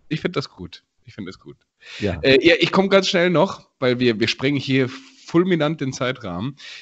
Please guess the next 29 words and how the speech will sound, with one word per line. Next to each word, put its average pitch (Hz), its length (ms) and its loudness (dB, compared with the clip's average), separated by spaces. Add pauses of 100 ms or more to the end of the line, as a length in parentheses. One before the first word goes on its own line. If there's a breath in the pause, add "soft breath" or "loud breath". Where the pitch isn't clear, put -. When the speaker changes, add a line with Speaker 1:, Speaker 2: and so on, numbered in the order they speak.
(140 loud breath)
Speaker 1:
Ich 117 120 -8
komm 147 180 -2
ganz 131 300 -2
schnell 131 260 -2
noch 127 140 -2
zu 127 140 -6
meinen 113 420 0
Highlights. 80 480 -6
Und 113 140 -10
zwar, - 140 -4
ich 127 120 -4
mach 143 160 -4
mal 131 80 -2
so 120 220 -4
einen - 100 -20
kurzen 123 320 -6
Wochenendabriss. 131 840 -4 (400 loud breath)
Ähm, 110 300 -2
wie 120 100 -4
gesagt, 120 340 -4
sehr 135 200 0
schönes 135 320 -2
Wetter. 147 260 0
Ich 120 140 -6
war 120 100 0
viel 117 160 -4
draußen. 98 440 -2
Ich - 120 -8
war 117 200 -2